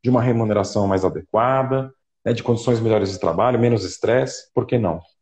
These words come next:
Todos nós, em qualquer área de, de atuação,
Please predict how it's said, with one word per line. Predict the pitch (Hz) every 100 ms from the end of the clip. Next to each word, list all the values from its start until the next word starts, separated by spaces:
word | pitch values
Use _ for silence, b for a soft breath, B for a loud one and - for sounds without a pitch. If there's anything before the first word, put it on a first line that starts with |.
| _ _ _
Todos | - 254 240 143 98
nós, | 113 135 107
em | 107
qualquer | 107 110 - 202
área | 123 135 113 95
de, | 95 90
de | 92
atuação, | - 98 - 107 120